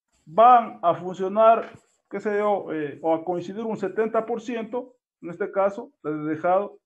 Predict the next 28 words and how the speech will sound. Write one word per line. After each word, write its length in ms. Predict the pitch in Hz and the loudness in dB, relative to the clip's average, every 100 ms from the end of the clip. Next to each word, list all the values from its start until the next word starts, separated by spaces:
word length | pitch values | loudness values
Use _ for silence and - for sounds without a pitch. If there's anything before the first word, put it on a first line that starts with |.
| _ _ | _ _
cero 380 | _ 160 160 165 | _ -4 -4 -4
siete. 360 | 226 226 220 - _ _ _ _ _ _ _ _ _ | -2 -2 -4 -10 _ _ _ _ _ _ _ _ _
Entonces, 340 | 202 254 262 254 | -8 -2 0 4
la 120 | 240 | 4
demanda 540 | 233 226 247 262 254 254 | 4 2 2 2 2 2
total 640 | 226 220 247 254 - 175 | 0 4 4 4 -2 -10
diversificada 1300 | 208 247 247 233 - 240 247 226 240 233 190 190 190 | -6 0 2 2 0 -10 -10 -6 2 4 4 2 0
para 260 | 185 175 | 0 2
este 340 | 202 202 240 240 | 0 -2 -6 -2
caso 460 | 214 196 196 220 _ _ | 0 0 -2 -14 _ _
va 60 | 156 | -8
a 60 | |
ser 160 | 160 196 | -6 -6
igual 440 | 202 175 208 226 - _ | -2 2 4 2 -4 _
a 160 | 165 170 | -6 0
¿cuánto? 380 | 214 196 143 - - | 2 2 -2 -12 -4
A 100 | 151 | 0
la 140 | 160 | 2
demanda 720 | 156 160 190 214 170 151 151 _ _ _ _ | 2 -2 -2 -2 -2 -8 -12 _ _ _ _
o 140 | 147 | -2
a 40 | 147 | 0
la 180 | 147 - | 0 2
carga 360 | 214 220 175 | 2 2 0
total 340 | 170 165 208 214 | -2 -2 -2 -2
diversificada 920 | 220 208 208 214 208 226 247 226 - | -4 -6 -10 -14 -8 -2 2 2 0
por 160 | 185 | -6
el 120 | 185 | -6
factor 640 | 147 170 170 - 214 247 | -4 -4 -4 -2 0 0